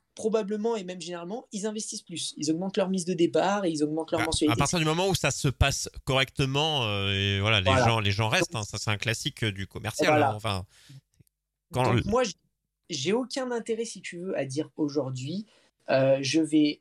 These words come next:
Speaker 1: je vais, tiens, je vais vendre ça à telle personne parce que ça va me rapporter deux fois plus d'argent.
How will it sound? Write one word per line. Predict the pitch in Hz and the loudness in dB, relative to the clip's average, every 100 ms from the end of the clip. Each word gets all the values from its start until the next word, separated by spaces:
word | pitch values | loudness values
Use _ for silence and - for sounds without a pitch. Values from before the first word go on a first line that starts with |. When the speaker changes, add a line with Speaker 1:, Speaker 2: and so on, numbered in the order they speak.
| - | -10
Speaker 1:
je | 135 160 | -2 0
vais, | 151 147 135 | 2 0 0
tiens, | 202 170 | -4 -4
je | 131 | -4
vais | 127 | -4
vendre | 139 180 | -4 -4
ça | 170 180 165 - | -4 -2 -4 -6
à | 117 | -6
telle | - 196 | -2 -2
personne | 185 156 - 165 202 - | -2 0 2 2 2 -2
parce | - - | -4 -2
que | 147 | 0
ça | 147 | 0
va | 147 | 0
me | |
rapporter | 127 - - 156 | -4 -6 -4 -4
deux | - 156 | -2 -2
fois | - 147 | 0 0
plus | - | 0
d'argent. | 135 123 - | -4 -4 -10